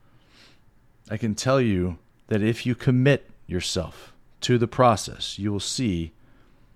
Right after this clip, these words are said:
that your best life is right now. Not when you sported a uniform, not when you had that number on the back of your jersey.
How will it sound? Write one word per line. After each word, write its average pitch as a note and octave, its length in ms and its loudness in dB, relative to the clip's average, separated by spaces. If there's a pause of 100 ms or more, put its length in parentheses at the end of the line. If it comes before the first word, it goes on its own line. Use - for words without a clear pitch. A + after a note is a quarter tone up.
(160)
that F2 100 -8
your G2+ 180 -2
best A#2 400 2
life G2+ 520 2 (260)
is E2+ 180 -6
right E2 280 -2
now. D#2+ 280 -10 (2000)
Not G2+ 360 4
when G2+ 180 0
you F#2 80 -4
sported F#2 440 -4
a F2 40 -4
uniform, F2 640 -4 (180)
not G#2 380 2
when G2 140 -4
you F#2 120 -4
had F2+ 300 -4
that F2 180 -8
number F2 320 -6
on E2+ 100 -6
the E2+ 60 -6
back E2+ 300 -6
of E2 120 -12
your D#2+ 100 -10
jersey. E2 500 -12